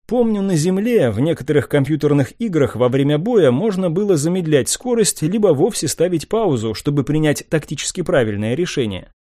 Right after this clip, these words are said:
К сожалению, мрачный мир, хоть и наделён игровым интерфейсом, такой функции не имеет, зато даёт нечто другое. Опыт.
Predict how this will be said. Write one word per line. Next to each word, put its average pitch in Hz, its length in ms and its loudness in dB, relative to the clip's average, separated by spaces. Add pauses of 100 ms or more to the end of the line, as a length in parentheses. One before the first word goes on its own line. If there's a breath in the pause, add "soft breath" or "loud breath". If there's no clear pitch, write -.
(400)
К - 60 -8
сожалению, 214 680 2
мрачный 190 540 2
мир, 226 260 4
хоть 147 240 -2
и 151 40 2
наделён 147 520 2
игровым 127 480 2
интерфейсом, 185 800 -2
такой 156 320 0
функции 170 540 -4
не 143 320 0
имеет, 107 480 -2 (260 loud breath)
зато 113 360 0
даёт 127 480 2
нечто 131 380 0
другое. 123 600 -2 (320)
Опыт. 147 460 0